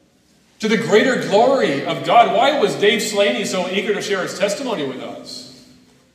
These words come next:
To glory in his past sins? No, to glory in the risen Savior who rescued him from a life of death. Why should you share your testimony?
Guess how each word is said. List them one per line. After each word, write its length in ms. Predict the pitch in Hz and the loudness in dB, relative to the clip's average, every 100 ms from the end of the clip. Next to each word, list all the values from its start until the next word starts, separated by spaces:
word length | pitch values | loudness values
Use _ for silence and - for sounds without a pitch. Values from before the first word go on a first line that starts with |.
| _ - | _ -6
To 100 | 196 | -2
glory 420 | 180 208 254 240 | 2 4 4 4
in 60 | |
his 140 | 214 - | 2 2
past 380 | 208 202 - - | 2 0 0 -2
sins? 680 | 254 269 196 - - - 160 | -4 -4 -6 -8 -10 -12 -2
No, 300 | 208 262 240 | 4 4 4
to 120 | 208 165 160 | 0 0 2
glory 800 | 202 247 247 180 160 - - 208 | 4 6 4 2 0 -6 -2 0
in 200 | 202 180 | 0 0
the 520 | 175 175 - 156 143 | 0 -2 -4 -10 -6
risen 460 | 170 262 214 185 175 | 0 0 2 0 -2
Savior 800 | - 202 240 233 160 139 - - - - - - - _ _ | -2 0 0 0 -2 -4 -6 -10 -14 -18 -20 -20 -20 _ _
who 180 | 208 202 | -2 2
rescued 540 | 170 254 - - 214 | 6 6 6 2 0
him 600 | 160 151 143 147 143 - - | -2 -4 -4 -6 -10 -14 -4
from 160 | 202 | 0
a 40 | 185 | 2
life 520 | 156 175 226 240 - | 4 4 4 2 -4
of 240 | 165 139 | -6 -4
death. 760 | - 220 - - - - - - - _ _ _ _ _ _ _ _ _ _ _ _ _ _ - | 2 4 2 -4 -10 -12 -16 -20 -20 _ _ _ _ _ _ _ _ _ _ _ _ _ _ 2
Why 180 | 226 | 6
should 280 | 302 302 208 | 6 4 0
you 160 | 220 294 | 0 0
share 300 | - 240 202 | 0 2 2
your 240 | 190 294 | 2 2
testimony? 800 | - 247 - 208 165 127 110 - | 0 -2 -2 -4 -4 -6 -10 -16